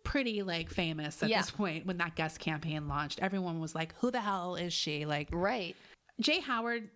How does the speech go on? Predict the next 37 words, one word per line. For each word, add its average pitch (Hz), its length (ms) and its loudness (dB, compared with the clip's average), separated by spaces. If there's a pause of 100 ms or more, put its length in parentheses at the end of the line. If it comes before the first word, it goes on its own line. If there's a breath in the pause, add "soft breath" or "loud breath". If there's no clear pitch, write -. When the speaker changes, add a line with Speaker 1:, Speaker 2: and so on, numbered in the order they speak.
(140)
Speaker 1:
was 208 160 2
very 190 200 2
supportive 170 580 2
of 165 140 2
all 165 160 2
of 190 80 -2
her 226 120 0
career 190 360 -2
stuff. 185 260 -2
He - 120 -2
was 170 140 -2
very 175 280 2
proud 175 280 -2
of 175 140 -2
her. 170 240 0
He 196 160 0
formed 196 380 0
her 185 400 0
a 160 60 -4
company. 233 640 0 (280 loud breath)
He 269 160 4
rented 214 400 0
her 233 160 2
Marilyn 214 420 0
Monroe's 196 400 0
bungalow 202 520 0
in 185 100 -2
Los 175 240 -2
Angeles, 240 480 0
and 202 100 0
he 202 100 0
bought 196 220 0
her 220 160 0
a 190 60 2
house 180 340 -2
in 175 80 -2
Brentwood. 156 640 0